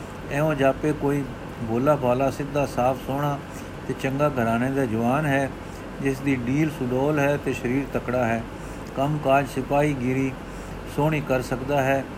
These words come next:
ਤੇ ਸੋਹਣਾ ਸੂਰਮਾ ਬਣ ਸਕਦਾ ਹੈ। ਪਰ ਉਹ ਰੰਗ ਰੂਪ ਜੋ ਅੰਮ੍ਰਿਤ ਵੇਲੇ ਸੀ, ਹੁਣ ਕਿਤੇ ਲੁਕਾ ਲਿਆ ਜਾਪਦਾ ਹੈ। ਇਸ ਸੂਰਤ ਵਿੱਚ ਕੁਝ ਸਮਾਂ ਬੈਠ ਰਹੇ, ਕੁਝ ਬੂੰਦਾਬਾਂਦੀ ਹੋਣ ਲੱਗ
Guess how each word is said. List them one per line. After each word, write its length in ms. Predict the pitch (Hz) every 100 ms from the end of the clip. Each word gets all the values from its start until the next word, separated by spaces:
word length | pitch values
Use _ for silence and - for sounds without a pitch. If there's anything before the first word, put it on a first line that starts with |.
| - - -
ਤੇ 100 | 123 -
ਸੋਹਣਾ 260 | 156 160
ਸੂਰਮਾ 420 | 151 123 123 143
ਬਣ 220 | 123 117 120
ਸਕਦਾ 340 | 117 104 107
ਹੈ। 100 | 104 - - - - - - - 135
ਪਰ 140 | 139
ਉਹ 200 | 156 147
ਰੰਗ 260 | 131 143 160
ਰੂਪ 260 | 156 165 156
ਜੋ 80 | 147
ਅੰਮ੍ਰਿਤ 380 | 139 135 165 156
ਵੇਲੇ 260 | 151 147 139
ਸੀ, 180 | 156
ਹੁਣ 220 | 135 135 147
ਕਿਤੇ 300 | 139 151 143
ਲੁਕਾ 360 | 120 123 123
ਲਿਆ 240 | 139 139 131
ਜਾਪਦਾ 460 | 117 113 120 117
ਹੈ। 120 | 104 101 - - - - - - -
ਇਸ 140 | 151
ਸੂਰਤ 400 | 147 147 165 165
ਵਿੱਚ 160 | 160 160 -
ਕੁਝ 100 | 165 -
ਸਮਾਂ 240 | 139 147
ਬੈਠ 280 | 139 131 139 - - - - - - 127
ਰਹੇ, 320 | 131 143 160 160 - - - - -
ਕੁਝ 200 | 160 160
ਬੂੰਦਾਬਾਂਦੀ 720 | 127 127 135 160 147 135 139
ਹੋਣ 280 | 120 123 135
ਲੱਗ 140 | 127